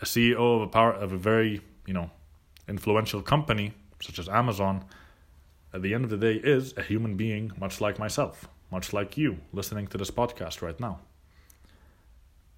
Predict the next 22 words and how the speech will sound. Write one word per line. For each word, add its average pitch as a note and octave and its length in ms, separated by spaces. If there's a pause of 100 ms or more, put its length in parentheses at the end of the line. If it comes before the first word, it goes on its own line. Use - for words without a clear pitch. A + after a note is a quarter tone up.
(300)
These C3 320
titles C3 500
that A2 240
we G#2 420 (560)
use B2+ 460
is G2+ 120
just, B2 280
you A#2 60
know, G2+ 100
a F#2+ 60
status. - 720
It's G#2+ 120
status. - 720 (840)
But F#2+ 160
inherently, C3 460
we A#2 120
are A#2+ 120
all C#3 300
human A2+ 320
beings. E2 480 (100)
We G2 160
all B2 560